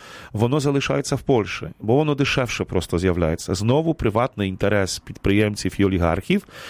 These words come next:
взяв верх над інтересом голодуючих країн. Так найбільш просто виглядає проблема зараз зернової так званої кризи, про яку ми говоримо. Тому велика про-, велика, е, справа в тому, щоб зробити нормальні коридори, щоб забезпечити, щоб це зерно, яке переїжджає через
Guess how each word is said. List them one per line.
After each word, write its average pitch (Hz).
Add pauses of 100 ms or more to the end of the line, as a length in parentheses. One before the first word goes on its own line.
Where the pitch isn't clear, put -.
(180)
взяв 117
верх 123
над 110
інтересом 110
голодуючих 101
країн. 92
Так 123
найбільш 110
просто 131
виглядає 101
проблема 101 (440)
зараз 113
зернової 104
так 95
званої 98
кризи, 107
про 92
яку 95
ми 98
говоримо. 98
Тому 110 (440)
велика 135
про-, 120
велика, 117
е, 98
справа 117
в -
тому, 110
щоб 101
зробити 107
нормальні 104
коридори, 95
щоб 95
забезпечити, 101
щоб -
це 98
зерно, 98
яке 92
переїжджає 95
через 90